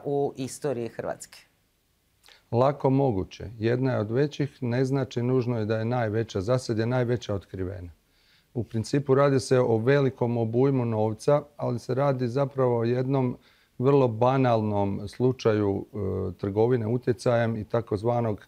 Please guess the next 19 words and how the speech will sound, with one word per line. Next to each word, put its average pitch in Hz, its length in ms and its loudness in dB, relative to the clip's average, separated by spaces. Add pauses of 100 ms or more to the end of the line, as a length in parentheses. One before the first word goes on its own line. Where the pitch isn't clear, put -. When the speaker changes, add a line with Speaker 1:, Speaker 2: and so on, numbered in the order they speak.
Speaker 2:
kickbacka. 101 720 -4
Dakle, 104 400 -6 (440)
netko 151 380 2
je 120 80 6
omogućio 113 640 0
nekome 120 500 -2 (200)
da 110 240 -2
se 104 360 -2 (180)
preko 120 320 -2
noći, 113 400 -2
odnosno 101 380 -2
nakon 101 260 -6
nekoliko 104 400 -4
mjeseci 110 480 -4
prikupljanja 107 600 -2
papira, 113 580 0
počne 110 420 -4
baviti 107 440 -2
unosnom 107 640 -4